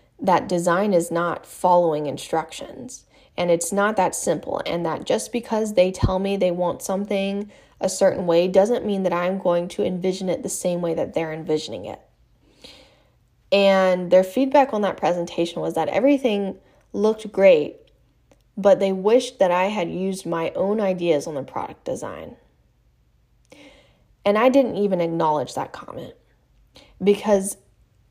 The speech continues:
based on the experience and the feedback that I had gotten up to that point, they didn't want my ideas. They didn't want something created by me. They didn't like my ideas for the product design.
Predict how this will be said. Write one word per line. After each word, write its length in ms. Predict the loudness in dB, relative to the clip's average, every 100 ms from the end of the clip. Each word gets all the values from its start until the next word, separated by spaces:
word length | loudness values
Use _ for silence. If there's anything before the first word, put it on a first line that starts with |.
| -6
based 340 | 4 4 4 2
on 140 | 2
the 120 | 2
experience 840 | -2 -4 -2 2 4 4 2 -2 -4
and 200 | -2 0
the 60 |
feedback 560 | -2 -2 0 2 2 2
that 80 | 0
I 80 | 2
had 200 | 0 0
gotten 260 | 0 0
up 160 | -2 -6
to 100 | -4
that 220 | -2 -2
point, 300 | -4 -4 -4 -10 _ _ _ -2
they 240 | 0 4
didn't 240 | 6 6
want 200 | 6 4
my 120 | 4 0
ideas. 600 | -2 -2 -4 -4 -8 -14 _ _ _ _ _
They 260 | 4 4 6
didn't 380 | 2 2 0 -2
want 400 | 2 4 4 0
something 480 | -4 -2 -2 -4
created 360 | -2 2 2 0
by 180 | -2 -4
me. 300 | -6 -14 -18 _ _ _ _ _ 2
They 180 | 4 4
didn't 420 | 2 2 -2 -4
like 440 | -2 2 2 2
my 220 | 0 0 0
ideas 380 | -2 -2 -2
for 120 | -2 -2
the 80 |
product 360 | -2 -6 -8 -8
design. 500 | -8 -8 -10 -16 -20